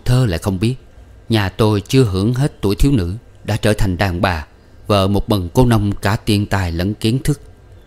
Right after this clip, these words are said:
Bà Via nàng trở về cõi Phật khi nàng mới lên mười, nên chẳng có cái màn mẹ khuyên con trước khi về nhà chồng. Nuôi con thơ khác xa trò chơi búp bê, thành thử nhà tôi rất vụng về, mặc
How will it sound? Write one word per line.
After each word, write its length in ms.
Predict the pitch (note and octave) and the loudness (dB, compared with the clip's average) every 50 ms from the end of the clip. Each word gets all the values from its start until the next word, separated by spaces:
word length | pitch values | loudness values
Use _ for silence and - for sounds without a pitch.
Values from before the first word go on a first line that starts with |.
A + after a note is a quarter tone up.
| - - - - - - - - - - - - | -20 -20 -20 -20 -20 -20 -20 -20 -20 -20 -10 -4
Bà 200 | G#2+ G#2 F#2+ F2+ | -2 0 0 0
Via 280 | E2 G2 A2 A2 A2 G2+ | 0 0 2 2 2 2
nàng 340 | F#2+ F#2 F2+ E2+ E2+ F2+ | 2 0 0 -2 -2 -2
trở 200 | E2 - G2 G#2 | 0 0 0 2
về 140 | A2 A2 F#2 | 2 2 0
cõi 200 | - - F#2 - | 0 0 -2 0
Phật 200 | - - F#2 - | 0 0 -2 -2
khi 140 | - - A#2+ | -2 -4 -2
nàng 240 | G#2 G2 F2+ E2+ F#2+ | 0 0 0 0 0
mới 120 | A2+ C#3 | 0 2
lên 220 | D3+ C3 A#2 A2 G2 | 2 2 2 2 0
mười, 220 | F#2 F2 D#2+ D#2+ - - - - - - - - | 0 0 -2 -6 -8 -14 -20 -20 -20 -10 -2 2
nên 220 | A#2 A#2+ A#2 A2 | 2 4 4 2
chẳng 240 | - G2+ E2+ F#2+ G#2+ | 2 0 -2 -2 -2
có 120 | - C#3+ | -4 -4
cái 140 | - D3+ D3 | -2 0 0
màn 340 | B2 G2+ F#2 F2 E2 E2+ F2 | 2 2 0 0 -2 -2 -2
mẹ 180 | F2+ F2 E2+ | -2 -2 -2
khuyên 280 | F2 - C3+ B2 A#2+ A#2 | -2 0 0 0 0 0
con 280 | - - A#2 A2+ A2+ - | 0 2 2 2 2 2
trước 200 | - D#3 D3+ - | 0 -2 0 2
khi 120 | C3 B2 | 0 0
về 200 | G2+ G#2 F#2 E2 | 2 0 0 0
nhà 180 | E2+ F2+ E2+ D#2 - | 0 -2 -2 -4 -2
chồng. 160 | - F2 D2+ C#2+ - - - - - - - - - - - - - - - - - - - - | -4 -4 -4 -4 -10 -16 -20 -20 -20 -20 -20 -20 -20 -20 -20 -20 -20 -20 -20 -20 -20 -20 -10 -2
Nuôi 220 | A2 A2+ A#2 A2+ G#2 | 2 4 4 4 4
con 220 | - - G2+ F#2+ | 2 0 0 0
thơ 280 | - G#2 G#2 G2 G2 F2+ | 0 0 0 0 0 -2
khác 300 | - - C3 C#3 - - | -2 -2 -4 -4 -2 0
xa 220 | - B2+ A#2+ A#2+ - | 0 0 0 2 0
trò 140 | - F2+ - | 0 -2 0
chơi 180 | - A2 G#2+ - | 0 -2 0 0
búp 180 | C#3+ - - - | 0 -2 0 0
bê, 200 | A2+ A2 A2 A2 - - - - - - - - - - | 0 0 0 -4 -8 -14 -20 -20 -20 -20 -20 -20 -10 -4
thành 180 | - A#2 G#2+ G2 | 0 0 0 0
thử 140 | - G#2 A2 | 0 0 0
nhà 260 | C3 C#3+ A2+ G#2 G2+ | 2 2 2 0 0
tôi 220 | - C3+ C3 C3+ | 0 2 0 2
rất 180 | C3+ D#3 D3 - | 2 0 0 0
vụng 200 | G2+ G2+ G2+ G2+ | 0 0 0 0
về, 300 | F#2 G2+ F#2 F2 E2+ D#2+ - - - - - - - - - - | 0 0 0 0 -2 -4 -8 -14 -20 -20 -20 -20 -20 -20 -6 -6
mặc 140 | G2+ F2+ | -6 -6